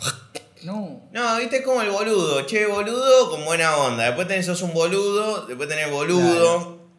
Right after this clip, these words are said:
Speaker 2: Es como que depende de a quién se lo decís, va para diferentes cosas. Por ejemplo, entre amigos se saludan con un escupitajo, se escupen.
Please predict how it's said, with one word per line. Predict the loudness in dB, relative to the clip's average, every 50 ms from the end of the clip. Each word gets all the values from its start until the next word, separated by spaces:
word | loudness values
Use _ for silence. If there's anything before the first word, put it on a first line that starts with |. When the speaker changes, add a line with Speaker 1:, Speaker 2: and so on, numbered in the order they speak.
| _ _
Speaker 2:
Es | -14 -10 -6
como | -4 -2 -2 -2 -2
que | -2 -2
depende | -2 -2 -2 -2 -2 0 2
de | 2
a | 2 2 2
quién | 0 -2 -2
se | -2 -2 -2
lo | 0 0
decís, | 0 -2 -2 -2 -2 0 -2 -2 -6 -8 -14 -16 -20 _ _ _ _ _ _ -6 -4
va | -2 0
para | 2 2 2
diferentes | 0 -2 -2 -4 -4 -4 -4 -4 -4 -4
cosas. | -6 -4 -4 -4 -6
Por | -6 -6
ejemplo, | -6 -4 -4 -2
entre | -2 0 2 2
amigos | 2 2 0 -2 0 0 0 0
se | -2
saludan | -4 -4 -4 -2 0 0 0
con | 0 -2 -4 -4
un | -4
escupitajo, | -4 -6 -6 -8 -8 -6 -2 -2 -2 -2 -4 -8 -12
se | -10 -10 -10
escupen. | -10 -8 -10 -10 -8 -10 -10 -12 -12 -14 -18